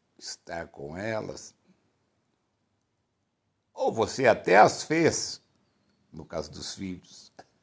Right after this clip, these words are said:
<laughs> Então, velho,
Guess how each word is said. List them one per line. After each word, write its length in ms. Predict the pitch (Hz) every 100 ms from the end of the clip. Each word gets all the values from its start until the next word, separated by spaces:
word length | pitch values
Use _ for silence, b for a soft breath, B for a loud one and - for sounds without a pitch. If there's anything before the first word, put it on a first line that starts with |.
| _ _ -
<laughs> 720 | - - - - - - _ _ - _ _ _ _ _ _ _ _ b b b b b b -
Então, 480 | 85 - 110 156
velho, 280 | 117 90 -